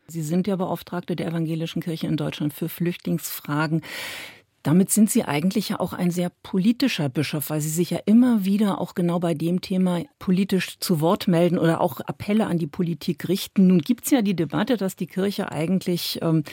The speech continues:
sich aus Parteipolitik an sich raushalten soll. Aber wie sehen Sie das? Also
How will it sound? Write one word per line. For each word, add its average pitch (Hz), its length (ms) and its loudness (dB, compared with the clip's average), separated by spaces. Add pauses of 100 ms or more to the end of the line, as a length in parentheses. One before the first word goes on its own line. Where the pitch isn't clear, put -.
(140)
sich - 220 -6
aus - 320 0
Parteipolitik 208 880 -2
an 180 100 0
sich 170 200 -6
raushalten 196 440 0
soll. 185 200 2
Aber 175 280 -2
wie 185 140 2
sehen 185 260 4
Sie 190 160 4
das? 143 240 -2
Also 165 240 -2